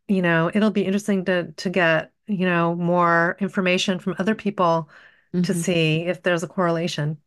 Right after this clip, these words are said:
Speaker 1: And,
Speaker 2: Right.
Speaker 1: and, and maybe, you know, maybe they appear for a reason. Maybe, I don't know.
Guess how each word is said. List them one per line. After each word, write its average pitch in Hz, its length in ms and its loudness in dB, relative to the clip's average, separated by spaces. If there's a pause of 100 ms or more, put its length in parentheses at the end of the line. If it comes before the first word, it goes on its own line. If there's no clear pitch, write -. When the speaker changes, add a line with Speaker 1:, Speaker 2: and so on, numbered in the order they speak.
(400)
Speaker 1:
And, 202 140 4
Speaker 2:
Right. 202 80 2
Speaker 1:
and, 208 240 4
and 208 340 4
maybe, 208 560 2 (720)
you 202 160 2
know, 180 440 2
maybe 196 360 0
they 185 300 0
appear 180 840 0 (240)
for 190 100 0
a 175 80 0
reason. 220 840 0
Maybe, 196 340 -2
I - 80 -14
don't - 240 -18
know. - 260 -12